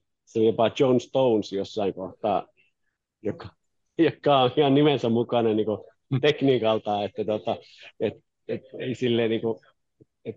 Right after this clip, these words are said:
nekin niinku on pitkään rakentanut erilaisia muodostelmia, jo-, joilla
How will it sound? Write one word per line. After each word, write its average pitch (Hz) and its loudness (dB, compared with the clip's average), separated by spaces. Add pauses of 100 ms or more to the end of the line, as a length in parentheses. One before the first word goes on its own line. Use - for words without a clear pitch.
nekin 127 -4
niinku 117 -4 (460)
on 131 -8
pitkään 127 0 (280)
rakentanut 117 2
erilaisia 110 2
muodostelmia, 110 -2
jo-, 107 0
joilla 110 -4